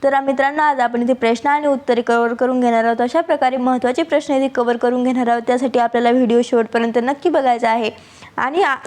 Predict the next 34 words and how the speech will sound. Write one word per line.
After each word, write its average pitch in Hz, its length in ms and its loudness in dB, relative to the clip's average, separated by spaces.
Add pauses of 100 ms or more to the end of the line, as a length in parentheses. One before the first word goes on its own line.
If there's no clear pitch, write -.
तुम्ही 269 160 0
जर 294 120 -2
आपल्या 285 300 0
Only 254 320 0
जी 320 100 -2
के 302 120 0
अकॅडमी 240 560 0
या 311 100 2
यू-, 285 180 -2 (920)
YouTube 254 260 2
चॅनलवर 240 440 0
नवीन 233 300 0
असाल, 302 340 0
तर 269 80 2
आपल्या 220 220 -2
चॅनलला 220 360 0
सबस्क्राईब 233 560 -2
करा. 220 240 0 (480)
व्हिडिओ 262 220 2
आवडला 277 460 0
तर 269 80 2
व्हिडिओला 233 440 2
लाईक 247 340 -4
करा 240 160 0
आणि 233 220 -2
आपल्या 226 240 0
मित्रमैत्रिणींमध्ये 262 880 0
शेअर 240 280 0
करा. 202 280 -2 (880)
सुरू 302 240 2
करूयात 247 360 0
आपला 240 220 -2
प्रश्न 262 340 -2
पहिला. 220 400 -2